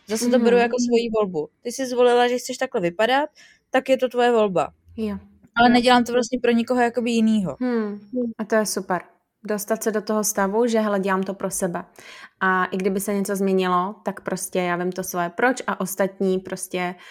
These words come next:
Speaker 2: a, ať si říkají, co si říkají, že jo. Ehm, tady jsme vlastně n-, narazili několikrát na to téma, řekněme, sebehodnota, sebeláska, a celkavě,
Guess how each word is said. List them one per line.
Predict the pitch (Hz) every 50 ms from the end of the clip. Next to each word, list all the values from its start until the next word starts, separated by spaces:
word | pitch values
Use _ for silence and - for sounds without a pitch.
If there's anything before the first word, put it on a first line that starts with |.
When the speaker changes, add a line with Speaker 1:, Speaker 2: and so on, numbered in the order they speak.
| - - - - - - -
Speaker 2:
a, | 185 180 175 170 170 170 165 165 165 175 180 190 -
ať | - 190
si | - 196 190
říkají, | 180 175 - 180 175
co | 175 - 180
si | 175 - 185
říkají, | 175 180 170 - - 165 - 180
že | 175 180
jo. | - - - 190 _ _ - - - - - - - - - - - -
Ehm, | 202 196 190 185 180 180 180 180 180 180 190 190 - _ -
tady | - 214 214 247
jsme | 247 - 247 247 240 240
vlastně | 233 226 226 - - 233 233
n-, | 233 226 220 214 208 196 - - - - 190 190 185
narazili | 185 190 190 190 196 202 196 214 208 208 208 208 208
několikrát | 208 196 185 190 - 202 196 196 196 - 202 202 202 196
na | 190 190
to | 190 - 190
téma, | 185 - 190 190 190 196
řekněme, | 190 190 185 - 185 180 180 185
sebehodnota, | - - - - - - 185 180 180 190 196 196 190 185 180 185 185 185 185 - 185 185 185 180 180 180 175 180 175 - -
sebeláska, | - 202 185 175 190 185 180 180 175 180 175 - - - - 175 165 - - - - - - - - - - _ -
a | 190 185 180 175 170 165 165 - - -
celkavě, | - 196 190 190 202 190 180 180